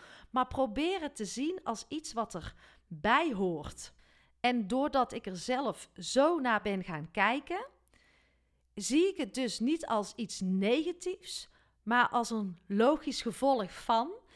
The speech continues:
En wat er dus ook mag zijn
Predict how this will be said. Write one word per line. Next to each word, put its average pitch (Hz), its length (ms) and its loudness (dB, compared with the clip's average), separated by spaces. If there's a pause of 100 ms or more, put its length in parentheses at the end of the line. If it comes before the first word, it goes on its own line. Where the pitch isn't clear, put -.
(280)
En 226 180 2
wat 254 200 4
er 226 120 -10
dus 226 240 -6
ook 254 340 2 (100)
mag 214 440 0
zijn 190 800 0